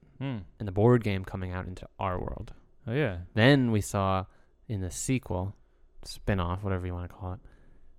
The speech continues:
Speaker 2: characters getting sucked into the video game
Speaker 1: Okay.
Speaker 2: and playing out the video game level. So in this, this new sequel, they're doing another level. Why not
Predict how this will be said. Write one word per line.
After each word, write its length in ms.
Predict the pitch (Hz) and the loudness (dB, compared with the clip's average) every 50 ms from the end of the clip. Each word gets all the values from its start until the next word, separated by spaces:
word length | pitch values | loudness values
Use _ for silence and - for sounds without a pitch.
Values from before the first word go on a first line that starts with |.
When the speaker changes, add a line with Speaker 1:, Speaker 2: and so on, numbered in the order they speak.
| - - | -20 -12
Speaker 2:
characters 500 | - - 110 110 110 104 98 - 98 92 | -2 2 4 4 4 4 2 -2 -4 -2
getting 200 | 98 90 90 87 | -4 -6 -6 -6
sucked 460 | - - - - - 117 101 - - | -8 -10 -8 -4 -4 -4 -4 -4 -8
into 220 | 101 92 92 95 90 | -8 -6 -6 -6 -6
the 100 | 92 87 | -6 -6
video 280 | 92 92 90 85 82 - | -6 -4 -4 -4 -6 -8
game 300 | - - - 113 113 - - _ - | -10 -12 -14 -14 -16 -18 -20 _ -6
Speaker 1:
Okay. 240 | 104 104 104 107 117 123 107 | -4 -2 -2 -2 -2 -4 -6
Speaker 2:
and 140 | 92 90 | -6 -6
playing 300 | - - 110 98 95 95 92 | -4 -4 -2 -2 -2 -2 -4
out 200 | 92 92 95 - _ _ _ _ _ _ _ _ _ _ _ _ _ _ _ | -6 -6 -8 -10 _ _ _ _ _ _ _ _ _ _ _ _ _ _ _
the 100 | - 104 | -4 -2
video 340 | 95 98 98 98 95 95 92 | -2 0 0 0 0 -2 -2
game 440 | 98 95 92 92 95 95 95 95 - - | -4 -6 -6 -6 -6 -8 -10 -12 -12 -10
level. 420 | - 104 98 90 90 95 - - - - - - - _ _ - - - _ - - - - _ _ | -6 -4 -4 -4 -6 -10 -14 -16 -20 -20 -20 -20 -20 _ _ -20 -20 -20 _ -20 -20 -20 -20 _ _
So 140 | - - 104 | -4 -2 -2
in 100 | 98 95 | -2 -2
this, 120 | 90 - - | -4 -4 0
this 260 | 120 135 131 - - | 0 0 0 0 2
new 140 | 131 131 123 | 2 2 2
sequel, 520 | - - - 156 - - 92 78 - 104 - | 2 0 -4 -4 -4 -4 -4 -4 -4 -4 -2
they're 120 | - 101 95 | -2 -2 0
doing 320 | 92 101 95 92 95 90 - | 0 0 -2 -2 -2 -6 -8
another 360 | - 101 98 95 95 64 60 | -6 -4 -4 -4 -4 -4 -6
level. 340 | 62 64 - - - - - - _ - _ _ _ - - - _ _ _ _ | -6 -8 -10 -12 -14 -20 -20 -20 _ -20 _ _ _ -20 -20 -20 _ _ _ _
Why 320 | - 101 95 98 107 131 139 | -8 -4 0 2 2 4 2
not 320 | 117 95 95 95 98 - | 2 0 0 -2 -4 -6